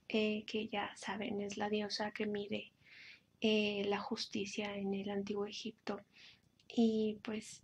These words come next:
es un dibujo muy bonito con estos, estos postes que llaman mucho la atención porque tienen la decoración típica egipcia y los colores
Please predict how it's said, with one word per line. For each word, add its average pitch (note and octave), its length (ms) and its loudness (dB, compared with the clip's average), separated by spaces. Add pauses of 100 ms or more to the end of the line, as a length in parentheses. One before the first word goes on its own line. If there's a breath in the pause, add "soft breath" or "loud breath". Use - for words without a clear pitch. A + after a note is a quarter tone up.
es A3 400 2
un A#3+ 140 10
dibujo A3+ 420 2
muy A3 220 4
bonito A#3 640 6 (1160 soft breath)
con A#3+ 600 8
estos, A#3 1080 4
estos A#3+ 460 0
postes - 680 2 (560 loud breath)
que A#3+ 160 4
llaman A#3+ 400 8
mucho A#3+ 260 8
la A#3+ 140 6
atención A#3 560 4
porque - 260 2
tienen A#3+ 380 8
la A#3+ 140 8
decoración A3+ 1040 4
típica A3+ 500 2
egipcia A3+ 640 2
y A3 120 4
los A3 260 0
colores A3+ 760 0